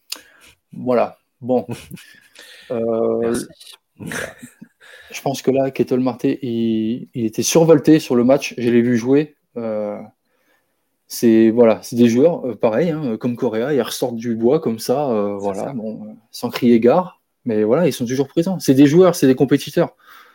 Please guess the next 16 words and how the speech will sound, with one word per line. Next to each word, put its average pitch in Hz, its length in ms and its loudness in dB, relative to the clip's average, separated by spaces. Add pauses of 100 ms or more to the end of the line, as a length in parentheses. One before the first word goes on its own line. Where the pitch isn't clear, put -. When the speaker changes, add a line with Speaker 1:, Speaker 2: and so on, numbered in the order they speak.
(280)
Speaker 1:
Donc 120 220 -6
là, 147 240 4
combiner 156 680 0
le, 143 320 2
le, 135 400 4
la 123 140 2
fougue 143 260 -4
de 113 560 2
Corbin 131 260 2
Carroll 135 440 -2
avec 127 340 -2
lui, 156 260 -2 (840)
qui - 80 -6
a 123 60 0
le, 110 600 -2 (420)
l'expérience 131 760 -2